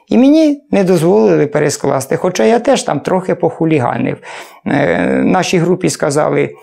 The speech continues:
"е, конспекти принести". Ну, я приніс теж загальний зошит, "Заходжу брати білет". Викладач каже: "Я не буду приймати, іди до завкафедри". Завкафедрою був Кучма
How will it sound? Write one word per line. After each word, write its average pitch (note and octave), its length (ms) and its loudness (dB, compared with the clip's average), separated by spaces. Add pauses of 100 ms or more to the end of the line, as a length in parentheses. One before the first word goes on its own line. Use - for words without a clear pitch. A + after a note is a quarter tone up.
(180)
"е, - 120 -6
конспекти A#3+ 540 -2
принести". F#3 680 0 (200)
Ну, C#4+ 100 -4
я C4 120 2
приніс E3+ 480 0
теж A#3 200 2
загальний F#3+ 480 0
зошит, E3 520 0 (200)
"Заходжу E3+ 500 0
брати D#3+ 420 0
білет". G#3+ 420 0 (360)
Викладач F3 460 2
каже: D#3 260 0
"Я D#3+ 140 4
не D3+ 140 -2
буду A#3+ 300 0
приймати, F#3 560 -2
іди D3+ 220 0
до D3+ 100 0
завкафедри". C3+ 960 -4
Завкафедрою C#3 680 -2
був B2+ 200 -2
Кучма C3+ 440 -6